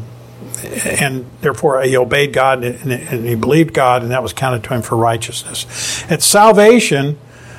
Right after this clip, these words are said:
believers undergo a spiritual circumcision by putting off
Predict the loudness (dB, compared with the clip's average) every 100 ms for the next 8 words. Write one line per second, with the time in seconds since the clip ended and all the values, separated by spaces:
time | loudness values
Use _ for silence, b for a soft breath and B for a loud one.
0 | B -2 2 4 4 6 4 2 0 0
1 | 2 4 4 2 -4 -4 0 4 4 4
2 | -2 -2 0 0 -2 -6 -4 -2 -2 0
3 | -2 -4 B B 0 0 -2 -2 2 4
4 | 4 2 4 4 4 0